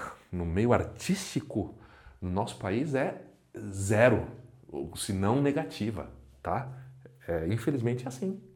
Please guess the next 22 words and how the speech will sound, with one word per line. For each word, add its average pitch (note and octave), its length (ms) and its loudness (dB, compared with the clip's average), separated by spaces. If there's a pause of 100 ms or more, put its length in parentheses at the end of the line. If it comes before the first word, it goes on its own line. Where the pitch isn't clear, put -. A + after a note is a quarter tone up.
infelizmente C3+ 520 -2
é - 20 -6
assim. - 320 -6 (640)
É, D2+ 840 -2 (300)
não E2+ 240 -2
há A2 60 -2
muito A#2 380 -2
o C3 540 -2
que B2 100 0
argumentar. C3+ 600 0
Se - 140 -16
você D#2+ 220 -8
acha F2 240 -4
que G#2 120 -4
é - 20 0
diferente, G2+ 460 -4
vamos, B2+ 320 -6
vamos A#2 280 -4
ter G#2+ 140 -6
que A2+ 140 -4
ver, G2 240 0
o, B2 380 -2